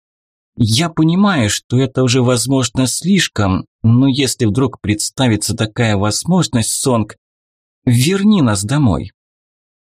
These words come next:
Он замер, обдумывая ее слова.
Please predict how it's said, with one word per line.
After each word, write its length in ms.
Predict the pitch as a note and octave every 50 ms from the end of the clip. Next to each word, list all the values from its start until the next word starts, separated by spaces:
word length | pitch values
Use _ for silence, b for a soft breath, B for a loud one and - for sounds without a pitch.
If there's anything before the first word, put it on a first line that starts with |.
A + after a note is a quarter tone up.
| _
Он 240 | - G#2+ G2 F#2 E2 -
замер, 500 | - F#2 E2 G2 D3+ D#3+ A#2+ F2+ - - _
обдумывая 760 | G2+ G2 F2 F#2 F2+ G#2 B2 A#2+ G2+ F#2+ F2+ F2+ G2 F#2+ F#2+
ее 340 | F#2 F2+ G2+ F#2+ F2+ F2+ F2
слова. 480 | - - A2 A2+ A#2 G#2 F#2+ F2 E2